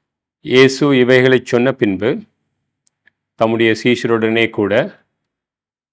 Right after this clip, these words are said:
அ, கெதோரான் என்னும் ஆற்றுக்கு அப்புறம் போனார். அங்கே ஒரு தோட்டம் இருந்தது. அதிலே அவரும் அவருடைய சீஷரும்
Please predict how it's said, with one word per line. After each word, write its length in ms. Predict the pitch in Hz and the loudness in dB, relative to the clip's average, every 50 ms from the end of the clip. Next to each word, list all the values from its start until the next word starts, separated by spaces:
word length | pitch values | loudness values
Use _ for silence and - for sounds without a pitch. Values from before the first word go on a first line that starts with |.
| _ _ _ _ _ _ _ | _ _ _ _ _ _ _
அ, 340 | - 107 110 107 107 104 104 | -6 -2 0 0 0 0 0
கெதோரான் 800 | 98 113 117 113 131 131 131 127 127 127 131 127 123 107 98 - _ _ _ | 2 2 2 4 4 4 4 6 6 6 6 4 2 -2 -6 -12 _ _ _
என்னும் 480 | _ - 107 107 101 98 107 131 170 - _ _ _ _ _ _ _ _ _ _ _ _ _ _ _ | _ -6 -2 -2 -2 -2 -2 -4 -6 -10 _ _ _ _ _ _ _ _ _ _ _ _ _ _ _
ஆற்றுக்கு 680 | _ 113 117 117 - _ - 131 - _ - 139 123 | _ -2 -2 -2 -2 _ -10 -10 -10 _ -2 0 2
அப்புறம் 440 | 101 90 - _ 131 123 123 113 107 - | 2 0 -2 _ 0 0 0 0 0 -4
போனார். 420 | 104 95 95 92 104 123 143 - _ _ _ _ _ _ _ _ | -6 -4 -4 -4 -4 -4 -6 -6 _ _ _ _ _ _ _ _
அங்கே 400 | _ - 120 123 120 117 120 117 | _ -4 -2 -2 0 2 2 2
ஒரு 460 | 110 107 107 107 139 214 190 - - _ _ _ _ _ _ _ _ _ _ | 2 0 0 0 -2 -4 -6 -10 -18 _ _ _ _ _ _ _ _ _ _
தோட்டம் 380 | - 120 120 117 - 123 113 | 0 0 0 0 0 -4 -2
இருந்தது. 600 | 104 101 101 104 104 101 95 87 98 117 165 - - _ _ _ _ _ _ _ _ _ | -2 -4 -4 -4 -6 -6 -6 -6 -6 -8 -8 -10 -14 _ _ _ _ _ _ _ _ _
அதிலே 540 | _ - 113 117 123 127 110 101 104 - 175 - _ _ _ _ _ _ _ | _ -8 -4 -2 0 0 2 2 0 -2 -4 -12 _ _ _ _ _ _ _
அவரும் 580 | _ - 113 123 135 143 127 110 101 - _ _ _ _ | _ 0 0 2 2 2 0 -2 -4 -8 _ _ _ _
அவருடைய 500 | _ 110 107 110 113 110 110 110 107 104 - - | _ -6 -4 -2 -2 -2 -2 -2 -4 -4 -4 -4
சீஷரும் 500 | 151 135 135 - - 104 104 113 147 | -4 -4 -4 -4 -6 -6 -6 -6 -8